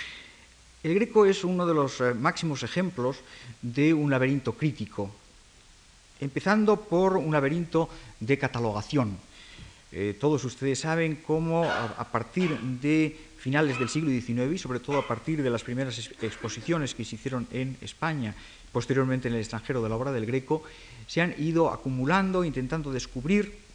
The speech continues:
un catálogo cuanto más amplio mejor. Existía, lógicamente, una obra perfectamente, diríamos, institucional, perfectamente, por lo tanto, documentada, cuando esos documentos que la justificaban a modo de contratos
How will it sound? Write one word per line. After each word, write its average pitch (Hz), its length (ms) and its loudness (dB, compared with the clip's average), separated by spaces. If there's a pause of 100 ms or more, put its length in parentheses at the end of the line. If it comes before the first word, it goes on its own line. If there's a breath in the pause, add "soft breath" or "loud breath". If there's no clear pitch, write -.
(480)
un 160 120 0
catálogo 151 460 2
cuanto 120 420 -4
más 160 420 0
amplio 127 560 -2
mejor. 107 300 -2 (1800 loud breath)
Existía, 214 760 4
lógicamente, 160 640 2
una 139 200 4
obra 131 240 2
perfectamente, 135 720 -2
diríamos, 131 520 0
institucional, 127 840 -2
perfectamente, 120 560 -2
por 110 120 -6
lo 110 60 -4
tanto, 127 300 -4
documentada, 113 760 -2
cuando 131 320 -2
esos 107 180 -8
documentos 110 640 -8 (340 loud breath)
que 107 160 -4
la 104 100 -6
justificaban 131 760 -4
a 143 60 -2
modo 117 260 0
de 110 100 -4
contratos 113 600 -6